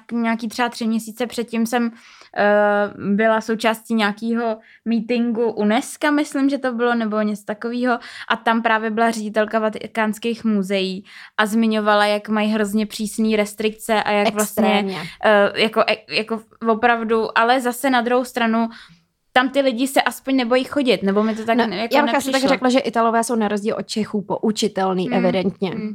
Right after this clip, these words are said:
Speaker 2: po první a druhé vlně
Speaker 1: Hmm.
Speaker 2: covidu. No, a takže to jsou nejnavštěvovanější muzej-, eh, muzea a z-, eh, sbírkotvorné instituce na světě.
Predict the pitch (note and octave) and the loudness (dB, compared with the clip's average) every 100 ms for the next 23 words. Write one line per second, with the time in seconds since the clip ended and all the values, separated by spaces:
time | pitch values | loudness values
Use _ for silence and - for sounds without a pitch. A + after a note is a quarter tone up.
0 | G#3 G#3 F#3+ F#3+ G3 G3 F#3+ G3 F#3 G3 | -6 -4 -2 -2 -2 -2 0 -2 -4 -4
1 | G3 F#3 F#3+ A3+ G3 F3+ F3+ - _ _ | -4 -4 -4 -4 -6 -8 -10 -14 _ _
2 | _ _ _ _ _ - A3+ F#3+ - - | _ _ _ _ _ -4 -2 -2 -6 -20
3 | - - - - A#3 G#3+ G#3 G3+ G#3 A3+ | -18 -18 -16 -2 2 6 6 4 0 -4
4 | A#3+ B3+ C4+ C4 A#3+ A3+ A3+ B3+ A#3 A#3 | -4 -4 0 2 4 2 -2 -4 0 2
5 | A3+ A#3 A3+ B3+ B3 A3+ A#3+ A#3 - A3+ | 2 0 0 2 4 4 2 0 0 0
6 | A3+ A3 G#3+ A3 G#3+ A3 A3 A3 G#3+ G#3+ | 2 2 2 2 2 2 2 4 2 0
7 | - A3 G#3+ G#3 G3+ G#3 G#3+ - G#3+ G3+ | -2 -2 0 0 0 -2 -6 -4 -2 -2
8 | G3+ G3+ A3 G#3+ A3 G#3+ G#3+ G#3+ G#3 G#3+ | -4 -6 -6 -6 -6 -4 0 0 0 -2
9 | - G#3+ G#3+ G#3 A#3 A3+ - C#4+ D4 F3+ | -2 -6 -6 -4 -2 -2 -2 -4 -2 -4